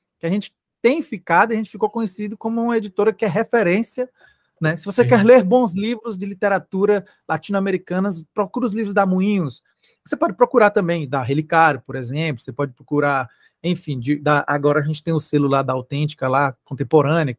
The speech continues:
Speaker 1: que não é só latino-americanos, tem outros que eu tô esquecendo agora. Mas é muito curioso, porque eu fui cobrado uma vez, Lia, que assim, "Ah, e os brasileiros, vocês não vão publicar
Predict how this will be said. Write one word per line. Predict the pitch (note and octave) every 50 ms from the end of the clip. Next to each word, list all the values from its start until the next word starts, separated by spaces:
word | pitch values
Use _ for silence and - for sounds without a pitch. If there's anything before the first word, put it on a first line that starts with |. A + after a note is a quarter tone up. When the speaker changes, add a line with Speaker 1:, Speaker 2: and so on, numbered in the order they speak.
| _ _
Speaker 1:
que | - C3+
não | C#3 C#3 D3
é | D3
só | - - - C3 C3 B2 A#2+ _ _ _ _ _ -
latino-americanos, | C#3+ C3+ - D3 C#3+ C#3 C#3 C3 B2 - - D3 D3+ D#3+ E3 D3+ C3+ - - _ _ _ - _ _ _ _ _ _ _
tem | - F#3 F#3 F3
outros | E3+ F3+ F3+ F3+ D#3+
que | -
eu | E3+
tô | E3 F3
esquecendo | D#3+ - F3+ D#3 - F3+ F3
agora. | F3+ E3 C#3+ B2+ A2+ A2 A2+ _ _ _ _ _ _ _ _ _ _ _ _ -
Mas | G#3+ A#3+
é | B3+ C4+
muito | C#4+ - -
curioso, | - D#4+ E4 D#4 A#3 G#3+ G3 -
porque | - G3+ - - A#3+ A3 A3 A3 G#3+ - _ _ _ _ _ _ _ _ _ _ -
eu | G#3+ A3 G#3+
fui | - C4+ C#4
cobrado | C#4 - C4 G#3 E3 F3+ F#3+ G#3+ A#3+ G3+ A3+
uma | G#3 F#3+ E3 D3
vez, | C#3 E3+ F#3+ A3 A#3 A3 G3 F3
Lia, | D#3 D#3 D3 C3+ C3 B2 A#2+ A#2
que | A#2 - F#3
assim, | - G#3 F#3+ E3 C#3+ - _ _ _ -
"Ah, | D#4+ F4+ F4+ E4+
e | D#4 D#4
os | C4+ G3
brasileiros, | E3 E3 C4+ C4+ B3 A3 A#3 A#3 A#3+ B3+ B3+ A#3 A3+ G3+ E3+ F3
vocês | A3 A3 - B3+ B3+ A3
não | G3 C4 B3 G#3+
vão | E3+ G#3+ C4 C#4+
publicar | - A3 G#3 A#3 A3+ - - A#3+ G#3